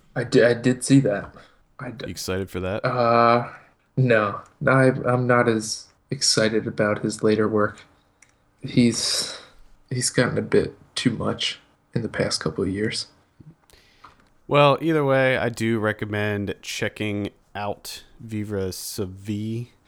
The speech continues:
Speaker 2: Probably
Speaker 1: I
Speaker 2: mispronouncing that.
Speaker 1: No, we never do that.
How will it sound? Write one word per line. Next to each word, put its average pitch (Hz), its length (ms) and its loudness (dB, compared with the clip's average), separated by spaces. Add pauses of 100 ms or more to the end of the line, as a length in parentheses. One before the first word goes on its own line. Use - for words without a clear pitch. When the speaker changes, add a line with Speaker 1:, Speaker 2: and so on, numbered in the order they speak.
(160)
Speaker 2:
Probably 156 240 4
Speaker 1:
I - 20 4
Speaker 2:
mispronouncing - 840 -6
that. 139 220 -8
Speaker 1:
No, 110 960 -4 (400)
we 151 80 4
never 143 380 4
do 104 220 -10
that. 104 260 -8